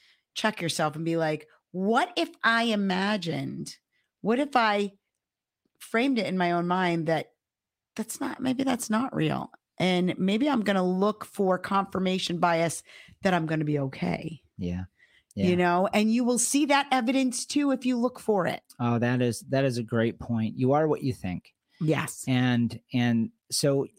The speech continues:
Speaker 2: please discard the brain disease farce.
Speaker 1: It literally has been disproven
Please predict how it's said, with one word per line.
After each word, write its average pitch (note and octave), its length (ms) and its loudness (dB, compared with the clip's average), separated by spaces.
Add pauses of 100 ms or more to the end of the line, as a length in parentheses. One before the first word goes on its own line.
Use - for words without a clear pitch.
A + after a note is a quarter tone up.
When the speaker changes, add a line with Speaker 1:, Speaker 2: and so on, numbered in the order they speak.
(120)
Speaker 2:
please C3+ 520 -2
discard E3 800 -2
the C3 120 0 (140)
brain C#3 420 2
disease B2 920 -4 (680)
farce. - 760 -2 (160)
Speaker 1:
It A#3+ 200 2
literally B3 600 2
has G#3 280 0
been F#3+ 460 2 (640)
disproven G3+ 1080 2